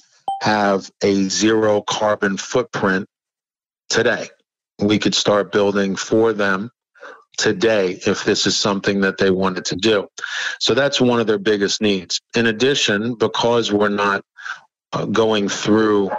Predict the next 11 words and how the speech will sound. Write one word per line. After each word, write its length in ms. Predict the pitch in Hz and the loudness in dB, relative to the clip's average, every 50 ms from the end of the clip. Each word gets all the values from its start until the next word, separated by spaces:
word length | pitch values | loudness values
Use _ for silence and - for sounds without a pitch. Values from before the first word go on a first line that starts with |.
| - - | -6 -4
the 80 | - 101 | -4 -2
transmission 800 | - - 117 107 104 101 98 98 95 110 113 107 - - 107 104 | 0 0 0 0 0 -2 -2 0 0 0 2 2 0 -2 0 0
lines 480 | 104 101 98 98 98 98 95 95 - - | 2 2 2 2 0 -2 -2 -4 -4 -2
and 80 | 110 101 | 0 2
we 120 | 98 95 | 2 2
do 140 | 87 101 104 | 2 2 2
not 280 | 104 104 104 107 101 | 2 2 0 0 0
have 200 | 101 104 104 92 | 0 -2 -2 -2
the 60 | - 95 | -4 -6
same 380 | - - 117 110 107 101 95 - - - - _ - - - _ _ | -4 -2 0 0 0 0 -2 -6 -10 -20 -20 _ -20 -20 -20 _ _
cost, 720 | - 107 113 127 131 120 104 101 104 - - - - - | -4 0 0 2 2 2 0 0 -2 -2 -4 -4 -6 -10